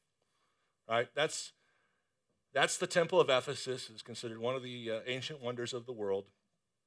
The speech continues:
So that's what they were saying. That's when Demetrius was saying, "We are worried that this temple may come to nothing."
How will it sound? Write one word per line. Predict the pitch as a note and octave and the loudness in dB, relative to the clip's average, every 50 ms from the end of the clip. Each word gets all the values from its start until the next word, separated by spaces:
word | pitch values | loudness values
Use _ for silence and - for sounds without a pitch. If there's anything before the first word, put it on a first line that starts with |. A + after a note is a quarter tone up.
| _ _ _ _ _ _ - - | _ _ _ _ _ _ -20 -20
So | - - - A#2+ | -14 -10 -6 -2
that's | A2 A#2 C3 D#3 - - | 2 2 2 0 2 2
what | F#3 E3+ - | 2 2 4
they | C#3 B2+ | 2 2
were | C#3+ C#3+ D#3+ | 2 2 0
saying. | E3+ - - A#2+ G#2+ G#2 G2+ A2 A#2 | -2 0 0 0 0 2 0 0 2
That's | A2+ A2+ C#3 - - | 2 2 2 2 0
when | E3+ D3+ | -2 -2
Demetrius | D3 D3+ D3 D3 C#3+ C#3 - - B2+ A2+ A2+ A2 - - | -2 -4 -4 -4 -4 -6 -6 -4 -2 -2 -2 -2 -4 -6
was | B2+ A2 | -8 -8
saying, | - - A2+ G#2+ G#2+ A2 A2 A2 | -4 -2 0 0 0 0 -2 -4
"We | A#2 A#2+ | -4 -4
are | A2+ A2 | -4 -4
worried | G#2+ - C3 C3+ C3+ C#3 C3+ C3 B2+ | -4 -2 0 2 4 4 4 2 0
that | A#2+ G#2+ - - | -2 -6 -4 -4
this | C3 B2+ - | -4 -6 -6
temple | - - C3+ B2+ B2 - B2+ A#2+ | -6 -4 -4 -4 -4 -4 -6 -4
may | A#2 A2+ A2 | -4 -4 -6
come | - - A#2+ A2+ A#2 | -4 -4 -6 -6 -6
to | A#2+ A#2 | -6 -8
nothing." | A2 G2 F#2 - - G#2 G#2 A#2+ | -6 -6 -8 -6 -8 -8 -10 -10